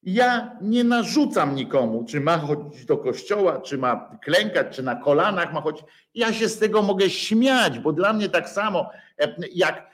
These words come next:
e, głupi milicjant, e, który, m, robi jakieś głupie rzeczy, jest śmieszny, tak samo jest śmieszny, m, facet, który się przebiera w,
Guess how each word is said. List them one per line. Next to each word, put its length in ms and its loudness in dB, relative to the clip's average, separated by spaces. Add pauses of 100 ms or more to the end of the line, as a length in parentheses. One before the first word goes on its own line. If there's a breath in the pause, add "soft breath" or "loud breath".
e, 380 0
głupi 500 -2
milicjant, 640 0 (280 loud breath)
e, 420 0
który, 540 2
m, 220 -6 (100)
robi 300 4
jakieś 260 -2
głupie 360 -2
rzeczy, 340 -2 (320 loud breath)
jest 200 2
śmieszny, 640 -2
tak 200 -4
samo 260 -2
jest 200 -2
śmieszny, 600 -2 (320 loud breath)
m, 140 -4 (280)
facet, 400 -2
który 220 -6
się 140 -6
przebiera 500 -2
w, 100 -10